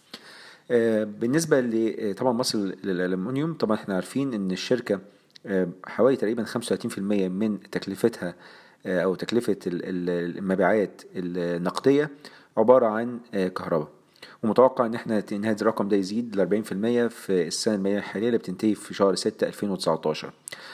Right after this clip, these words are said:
طبعًا ال-، ال-، الشغل الشاغل لأي مستثمر في مصر الألمنيوم هو أسعار الكهرباء في المستقبل هتكون عاملة إزاي.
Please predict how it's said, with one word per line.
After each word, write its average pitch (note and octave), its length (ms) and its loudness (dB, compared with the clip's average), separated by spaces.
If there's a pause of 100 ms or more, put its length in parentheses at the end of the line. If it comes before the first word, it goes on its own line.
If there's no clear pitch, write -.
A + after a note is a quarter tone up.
(160)
طبعًا C3+ 260 6
ال-، B2+ 100 -6
ال-، A2 440 0
الشغل D#3+ 280 2
الشاغل C3 440 2
لأي A#2 200 2
مستثمر A2+ 480 0
في F#2+ 220 -2
مصر A2 300 0
الألمنيوم B2+ 320 0
هو B2 180 4
أسعار A#2+ 320 4
الكهرباء A#2 600 2
في - 60 -12
المستقبل G2 420 2
هتكون G2 260 -6
عاملة F#2 160 2
إزاي. D2 300 -2